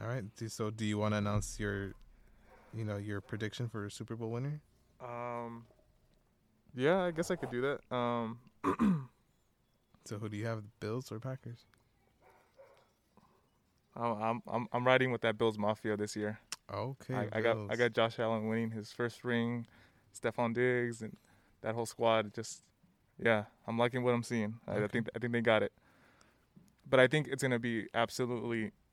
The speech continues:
Speaker 2: entertaining, in no way like a blowout. I think it's gonna be just, I mean, Aaron Rodgers, like, the, you know, the veteran, and then you got the upcoming Josh. Like, it's gonna be aerial attack,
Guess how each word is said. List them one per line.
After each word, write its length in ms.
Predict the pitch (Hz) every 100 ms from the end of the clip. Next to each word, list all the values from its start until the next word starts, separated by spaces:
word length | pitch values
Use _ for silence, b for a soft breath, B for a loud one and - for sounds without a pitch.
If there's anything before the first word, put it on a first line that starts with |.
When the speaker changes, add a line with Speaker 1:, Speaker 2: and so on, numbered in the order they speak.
| _
Speaker 2:
entertaining, 760 | 131 127 127 135 127 123 113 107 - 117
in 120 | 107
no 140 | 117
way 340 | 120 117 120 120
like 140 | 107
a 60 | 107
blowout. 440 | 113 113 113 107
I 40 |
think 160 | 117 135
it's 100 | 127
gonna 160 | 120 107
be 160 | 107 -
just, 220 | 107 - - _
I 40 | 131
mean, 160 | 120 - _ -
Aaron 200 | 127 139
Rodgers, 340 | 131 135 131
like, 100 | 120
the, 200 | 113 110 101 _
you 100 | 113
know, 120 | 117 104
the 100 | 107
veteran, 560 | 120 127 127 127 127 -
and 80 | 107
then 60 |
you 80 | 110
got 100 | 110
the 100 | -
upcoming 360 | 110 - 117 110
Josh. 260 | 113 113
Like, 140 | 110 117
it's 180 | 110 135
gonna 160 | 127
be 220 | 123 110 104 _ _ _ _ _ _
aerial 360 | 127 127 123 113
attack, 340 | 104 127 120